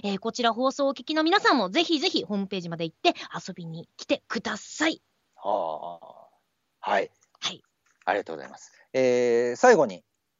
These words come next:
Speaker 2: これ、もうね、せっかくなんで、
Speaker 1: はい。
Speaker 2: 役になりつつ、
Speaker 1: うん。
Speaker 2: えー、なんかね、リスナーの皆さんに一言メッセージいただけないでしょうかね。
Speaker 1: あ、じゃあ、ぜひぜひ。はい。
Speaker 2: あ、お願いします。
Speaker 1: <coughs> はい。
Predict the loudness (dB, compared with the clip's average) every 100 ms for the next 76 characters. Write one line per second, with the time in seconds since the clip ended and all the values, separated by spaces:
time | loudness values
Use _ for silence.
0 | -16 -8 -6 -6 -8 -14 _ -20 -18 -12
1 | -8 -8 -10 -8 0 0 0 -4 -4 -10
2 | 2 2 4 0 0 -2 -4 -4 -4 -4
3 | -6 -6 -4 -6 -8 _ 0 2 4 0
4 | -6 _ _ -4 -2 0 0 -2 _ 0
5 | 0 4 2 2 0 0 0 -4 2 2
6 | 2 -2 -2 -4 -4 -2 -2 -2 2 2
7 | 2 2 2 2 0 -4 -4 -2 -2 -4
8 | _ _ 2 2 0 -2 -2 -4 -4 -4
9 | -4 -10 -10 -10 -10 -10 -10 -12 _ -10
10 | 0 2 2 _ _ _ -10 -4 2 4
11 | 4 2 -2 -2 -4 -6 -6